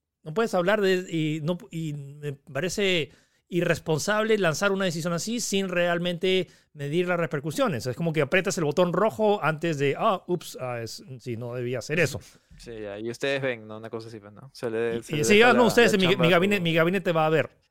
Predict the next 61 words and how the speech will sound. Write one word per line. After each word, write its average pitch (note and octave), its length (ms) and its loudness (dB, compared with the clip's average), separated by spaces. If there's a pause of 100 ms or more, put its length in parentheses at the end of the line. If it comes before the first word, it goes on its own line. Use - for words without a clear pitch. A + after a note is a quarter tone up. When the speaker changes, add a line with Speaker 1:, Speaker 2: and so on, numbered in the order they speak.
(200)
Speaker 1:
Y D3 160 0
eso G3+ 160 0
es B3+ 60 2
lo A#3+ 100 0
que D3+ 80 -2
Speaker 2:
Sí, B2+ 140 0
Speaker 1:
sí, A#2 40 -6
Speaker 2:
sí, C#3+ 100 -4
Speaker 1:
y C3 40 -4
siento G3+ 220 -2
Speaker 2:
sí. G3+ 40 -6
Speaker 1:
que G#3+ 60 2
ha G#3 80 2
pasado, G3+ 300 -2
in-, A#2+ 200 -6 (180)
y B2+ 220 -12
temas E3 380 -2 (100)
incluso D#3+ 340 -2
más D#3+ 240 0
serios. B2+ 360 -2
Olvídate, C4 480 0 (320)
olvídate A3+ 300 0
de A#3+ 60 -4
TikTok, G3 360 -2
olvídate G3 300 2
de F#3 60 2
WeChat, F3+ 360 0
y, D#3+ 80 -2
o C3 40 -6
sea, C3 160 -2 (720)
todo B3 100 0
el C#4+ 60 0
tema E4+ 140 0
de E4+ 60 0
la D#4 80 0
pandemia, B3+ 420 -2
todo C4 220 4
lo, A#3+ 140 -2
cómo A#3 180 -2
se C4+ 80 0
ha C4+ 60 -2
manejado B3+ 460 0
el A3 60 2
Speaker 2:
Sí, B2+ 60 -2
Speaker 1:
tema G#3+ 140 2
de A3+ 40 4
la G#3+ 80 4
Speaker 2:
sí, - 40 -6
sí. - 20 -2
Speaker 1:
pandemia, G#3 480 2
de F#3+ 100 2
que, D#3 540 2
no, G3 280 0
que F#3+ 60 -8
eso F3 120 -4
va F#3 40 0
a - 20 0
pasar F3 220 -2
un F3 60 -6
rato, F#3+ 400 2
en, C#3 260 -2